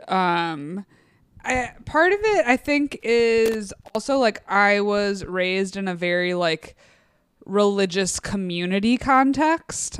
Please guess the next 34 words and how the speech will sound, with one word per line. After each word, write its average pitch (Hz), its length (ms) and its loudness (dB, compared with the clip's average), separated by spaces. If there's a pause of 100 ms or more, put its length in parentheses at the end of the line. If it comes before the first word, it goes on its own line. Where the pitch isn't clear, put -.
and, 208 160 2
like, - 320 -4
community 190 480 0
was, 180 220 -2
like, 185 200 -2
our 175 220 2
church 185 540 -8
was 190 480 -4
big, 185 720 -2 (640)
um, 180 680 -2 (420)
and, 190 260 -4
like, 185 380 -6 (580)
I 220 200 2
just 220 400 -2
grew 240 300 4
up 240 200 6
in 214 320 0
a 208 100 0
lot 196 200 4
of 185 60 -2
contexts 190 340 -6
that 190 80 -2
I 180 100 0
think 180 440 -6
made 170 320 -6
me 170 120 -8
comfortable 196 640 -4
with 220 160 -2
that, 247 440 0
and 185 240 -2
the 180 80 -2
idea 175 720 0
of, 175 220 -4
like 170 480 -6